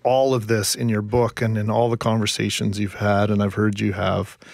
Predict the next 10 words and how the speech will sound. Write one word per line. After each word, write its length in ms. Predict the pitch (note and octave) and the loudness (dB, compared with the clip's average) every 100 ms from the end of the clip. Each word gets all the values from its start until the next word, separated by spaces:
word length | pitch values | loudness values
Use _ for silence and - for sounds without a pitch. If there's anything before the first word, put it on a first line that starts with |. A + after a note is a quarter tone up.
| - - - | -20 -20 -4
that 160 | A2 G#2 | -2 0
horrifies 720 | - B2 A#2+ - G#2+ G#2+ G2 | 2 4 4 4 4 4 2
me 120 | G#2+ | 2
as 120 | G#2 | 2
a 40 | G#2+ | 0
father 600 | - A2+ A2+ A2+ G#2+ G#2 | 2 4 4 4 2 4
of 360 | G#2 G2 - | 2 -2 -10
twin 240 | - C3 A#2 | -4 0 2
eleven-year-old 680 | A2+ A2 G#2+ G#2 G2+ G2 | 2 2 0 0 0 -2
boys, 540 | G2 G#2 F#2+ F#2+ G2+ | 0 0 0 -2 -4